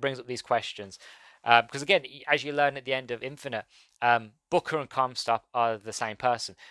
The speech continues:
The only difference is, um, Comstock is the person that Booker becomes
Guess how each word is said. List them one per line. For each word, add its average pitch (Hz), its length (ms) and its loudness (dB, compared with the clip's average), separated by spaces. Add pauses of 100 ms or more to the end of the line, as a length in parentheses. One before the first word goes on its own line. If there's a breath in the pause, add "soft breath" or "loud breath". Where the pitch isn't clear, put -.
The 127 80 4
only 139 100 8
difference 131 400 -6
is, 110 300 -4 (280 soft breath)
um, 120 220 4
Comstock 143 800 0
is 127 260 -8 (100)
the 120 260 -8 (400)
person 123 400 0
that 117 200 -4
Booker 120 280 -6
becomes 110 680 -2